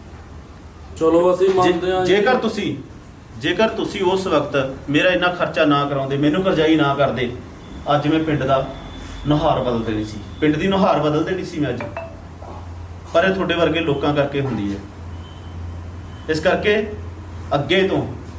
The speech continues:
Speaker 2: ਕਿਸੇ ਵੀ ਉਮੀਦਵਾਰ ਨੂੰ ਚੁਣੋਗੇ, ਕਿਸੇ ਨੂੰ ਵੀ ਸਰਪੰਚ ਚੁਣੋਗੇ, ਖਰਚਾ ਨਾ ਕਰਾਇਆ ਕਰੋ।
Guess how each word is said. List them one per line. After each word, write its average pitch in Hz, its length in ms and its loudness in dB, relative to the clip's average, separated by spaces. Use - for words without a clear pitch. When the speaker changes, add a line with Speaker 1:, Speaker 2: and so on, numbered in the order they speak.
Speaker 2:
ਕਿਸੇ 185 320 -2
ਵੀ 233 140 2
ਉਮੀਦਵਾਰ 175 420 4
ਨੂੰ 165 140 -2
ਚੁਣੋਗੇ, 151 300 2
ਕਿਸੇ 165 260 -2
ਨੂੰ 196 120 0
ਵੀ 180 60 2
ਸਰਪੰਚ 147 420 0
ਚੁਣੋਗੇ, 147 280 0
ਖਰਚਾ 156 340 0
ਨਾ 147 120 4
ਕਰਾਇਆ 131 260 2
ਕਰੋ। 117 280 -4